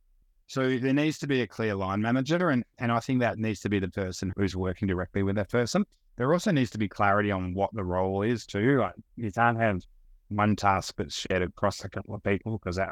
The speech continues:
creates a little bit of lack of ownership. So I would be, be clear that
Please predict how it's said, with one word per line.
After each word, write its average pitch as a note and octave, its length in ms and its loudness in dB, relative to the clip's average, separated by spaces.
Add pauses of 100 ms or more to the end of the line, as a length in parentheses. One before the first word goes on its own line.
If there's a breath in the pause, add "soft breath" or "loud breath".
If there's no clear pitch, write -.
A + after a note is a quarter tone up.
creates F#2+ 400 -2
a - 20 -4
little F#2+ 200 -4
bit F#2+ 120 -6
of F2 100 -2
lack F#2 200 -6
of F2+ 80 -8
ownership. A2+ 480 -2
So B2+ 160 0
I B2+ 160 4
would D#3 120 4
be, B2 240 0 (380)
be G#2+ 160 -2
clear A2 380 2
that G2+ 180 -2